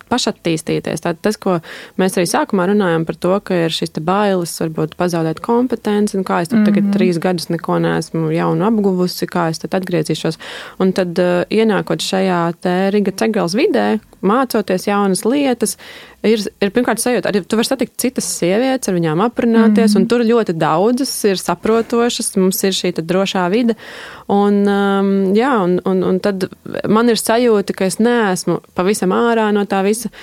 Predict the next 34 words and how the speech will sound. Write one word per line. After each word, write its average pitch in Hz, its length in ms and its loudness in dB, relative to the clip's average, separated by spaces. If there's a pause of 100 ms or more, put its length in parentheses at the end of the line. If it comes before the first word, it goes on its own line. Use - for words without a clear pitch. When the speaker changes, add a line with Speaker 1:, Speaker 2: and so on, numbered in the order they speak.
(240)
Speaker 1:
Pie 233 140 2
kam 302 340 2 (100)
mums 202 220 2
ir 196 60 -2
tie - 140 -2
pasākumi 170 500 -2
vas-, 190 240 0
vakaros 190 500 -2
vai 165 100 0
nedēļas 165 340 0
nogalēs, 262 380 2
tātad 180 260 -2
varbūt 190 400 0
tētis 214 340 0
var 208 80 -2
palikt 196 240 -2
mājās 180 360 0
ar 165 60 0
mazo, 233 460 4
Speaker 2:
Mhm. 208 220 2 (120)
Speaker 1:
es 202 140 -2
varu 185 160 0
atnākt 170 240 -2
uz - 80 -8
šo 175 140 -2
pasākumu, 208 720 0
man 196 180 4
ir 196 100 2
kaut 170 240 -2
kāds 170 280 -2
arī, 170 220 0 (440)
uh, 170 300 2
vienkārši 190 400 0 (480)
socializēšanās, - 800 -6